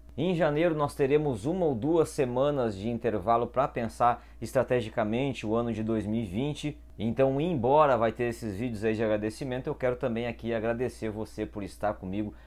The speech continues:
ao longo de dois mil e dezenove e falar que amanhã vai ser a nossa última live do ano, né, o nosso Papo de Sexta. Então aguardo você no nosso canal às dezenove e trinta, ok? Às sete e meia da noite, Papo de Sexta, a última live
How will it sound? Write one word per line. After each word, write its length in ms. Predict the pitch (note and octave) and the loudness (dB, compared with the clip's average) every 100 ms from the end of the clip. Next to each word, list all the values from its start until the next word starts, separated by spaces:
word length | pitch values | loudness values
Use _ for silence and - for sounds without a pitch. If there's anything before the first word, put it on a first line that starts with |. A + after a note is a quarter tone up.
| - | -10
ao 160 | F#2 F#2 | -4 -2
longo 240 | G#2+ C3 | 0 -2
de 120 | A2 | -2
dois 240 | G#2+ G#2 E2 | -2 -2 -2
mil 160 | A2 | -4
e 20 | A2 | -4
dezenove 540 | A2+ C#3 A2+ A#2 A#2 - - | -2 0 0 0 -4 -12 -6
e 140 | G#3 | -4
falar 320 | A3 G#3 D#3+ F3 | 0 4 4 4
que 100 | F3+ | 2
amanhã 560 | D#3+ C#3 B2 D#3+ G3+ - - | 2 2 2 0 -2 -6 -6
vai 220 | G2+ B2+ | 0 0
ser 200 | - D3 | 2 2
a 60 | C#3+ | 2
nossa 280 | D#3+ - | 0 2
última 360 | E3+ F#3 G3+ A3 | 2 2 0 0
live 340 | F3+ D3+ F3+ D3 | 4 4 4 0
do 180 | B2 A#2+ | 0 2
ano, 200 | C#3+ B2 | 2 0
né, 80 | |
o 20 | A#2+ | -2
nosso 240 | A#2+ - | -4 -4
Papo 320 | - C#3 C3+ | 2 2 0
de 100 | A2+ | -8
Sexta. 480 | A2 A#2+ C3+ - D3 - - | -6 -4 -4 -4 -6 -8 -12
Então 260 | G2 A#2+ B2+ | -2 4 4
aguardo 320 | A2+ B2+ B2 | 8 6 6
você 420 | B2 C3+ - D#3 | 2 0 2 0
no 120 | E3 | 2
nosso 320 | D3 F3+ F#3 | 0 -2 -2
canal 420 | E3+ C#3+ B2+ C#3 C#3 | -2 -2 2 2 2
às 200 | C3 A2+ | 0 -2
dezenove 840 | G#2+ F3+ D3+ C#3+ B2 C#3 D3 C#3 - | -2 -4 -2 -2 0 0 0 -2 -4
e 140 | D3+ | -6
trinta, 500 | - - C3 G#2+ F2+ | -6 -4 -2 -2 -4
ok? 320 | F2 B2 C3+ - - - | -4 -4 -4 -6 -14 -12
Às 100 | - | 0
sete 300 | C3+ C3+ B2+ | 2 2 0
e 40 | |
meia 140 | A#2+ | -2
da 100 | A#2+ | 0
noite, 400 | C#3+ C#3 C#3 - - - - | 0 2 0 -4 -16 -4 2
Papo 240 | C3+ C3+ | 2 2
de 140 | A#2 | -6
Sexta, 480 | A2+ A#2+ B2+ - B2+ - - | -4 -2 -2 -2 -6 -6 -4
a 160 | G2 | 2
última 480 | A#2+ G3 - F3 D#3+ | 4 2 0 -2 0
live 480 | B2+ A#2 A#2+ A#2+ | 4 4 4 -2